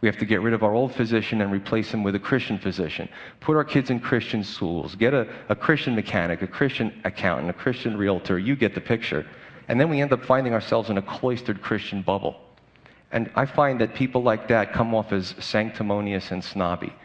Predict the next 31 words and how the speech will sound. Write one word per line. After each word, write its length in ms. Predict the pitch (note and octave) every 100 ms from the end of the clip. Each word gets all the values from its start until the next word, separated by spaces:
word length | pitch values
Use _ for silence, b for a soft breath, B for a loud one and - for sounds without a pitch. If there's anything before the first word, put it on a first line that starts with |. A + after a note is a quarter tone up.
| B B B
And 80 | F2+
I 80 | F2
think 240 | - F2+
that's 240 | E2 - F#2
weakness. 480 | F2+ - - - - _ b b b b
First 200 | - C3+
Corinthians 420 | - C3+ B2 G#2+
five 380 | - C3 D3+ A#2
says 260 | - G2 G#2+
not 220 | A#2 C#3
to 240 | - G#2+ G2 -
shun 360 | - A2+ A2
the 80 | F#2+
world 400 | F2+ B2 A2 F2
and 120 | F#2
the 60 | F2
sinners, 560 | - C3 G2+ F#2+ - - B B B
but 120 | A2+
shun 260 | - C#3 C3
the 80 | G#2
hypocritical 580 | A#2+ A2+ - A#2 - F#2
Christians. 540 | - C#3 - - -
But 140 | - -
sometimes 460 | A#2+ A#2 A2+ G2+
in 80 | G2+
the 60 | F#2
church, 380 | - A#2 F#2+
we 100 | G#2
do 180 | G2 G2+
it 100 | F#2+
backwards. 540 | A2 G2+ - B1 -